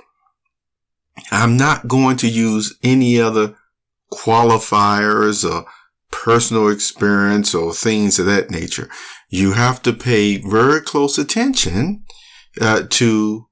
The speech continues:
the writings leading up to the references of certain aspects of what I talk about, you know, in my, uh, thesis, if you will, uh, in my paper,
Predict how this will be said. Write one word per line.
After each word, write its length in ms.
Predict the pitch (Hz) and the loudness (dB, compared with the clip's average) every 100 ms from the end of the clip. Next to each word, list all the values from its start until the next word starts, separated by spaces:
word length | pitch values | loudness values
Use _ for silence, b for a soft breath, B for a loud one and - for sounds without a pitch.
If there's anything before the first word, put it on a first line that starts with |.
| _ | _
the 160 | 110 104 | 0 2
writings 800 | 95 104 101 101 98 98 98 - _ _ | 2 2 2 0 -2 -2 -4 -6 _ _
leading 640 | 92 92 113 110 107 98 - | -6 0 0 2 2 0 -2
up 400 | 117 92 - - _ | 0 0 -2 -12 _
to 180 | - 92 | -2 0
the 120 | 90 | -2
references 1000 | 90 95 101 82 80 - 76 78 80 - - | 0 -2 -2 -6 -6 -4 -4 -4 -4 -6 -2
of 240 | 90 85 | -2 0
certain 640 | - - 123 127 127 117 113 B B B B | 0 0 0 0 -2 -2 -4 B B B B
aspects 840 | 117 139 - - - 78 - - - | 0 2 2 0 0 -6 -4 -6 -4
of 180 | 92 87 | -4 -2
what 200 | 87 85 | 0 0
I 80 | 85 | -2
talk 360 | - 120 120 | 0 0 0
about, 500 | - 80 78 80 - - _ _ | -4 -4 -4 -4 -6 -10 _ _
you 160 | 95 101 | -4 -2
know, 240 | 87 - | -2 -4
in 320 | 101 98 90 98 | -2 -2 0 0
my, 500 | 123 139 95 71 - b b - | 2 2 0 -4 -12 b b -8
uh, 140 | 90 | -6
thesis, 680 | 85 - 113 - 95 78 - | -2 0 2 2 0 0 -2
if 360 | 82 - - 98 | -2 -4 -4 -4
you 180 | 87 | -4
will, 480 | 82 85 78 65 50 B B B B - | -2 0 0 -2 -6 B B B B -6
uh, 280 | 78 69 - - - | -4 -4 -6 -8 0
in 420 | 117 113 110 104 | 2 4 2 2
my 420 | 127 139 117 95 - _ _ - | 4 4 2 -4 -14 _ _ -12
paper, 840 | - 120 101 - 87 78 - | -2 0 0 0 -4 -4 -10